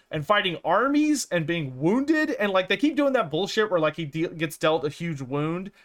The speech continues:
and then it's just like, "Oh, it just makes me angrier." And then he gets a power upgrade for some reason.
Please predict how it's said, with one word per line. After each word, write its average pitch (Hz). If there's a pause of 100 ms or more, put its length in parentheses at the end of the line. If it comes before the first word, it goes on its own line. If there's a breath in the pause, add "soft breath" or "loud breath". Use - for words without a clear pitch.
(140 soft breath)
and 165
then 170
it's 160
just 180
like, 175
"Oh, 247
it 220
just 233
makes 226
me 220
angrier." 196
And 160
then 175
he 175
gets 180
a 147
power 180
upgrade 220
for 233
some 226
reason. 247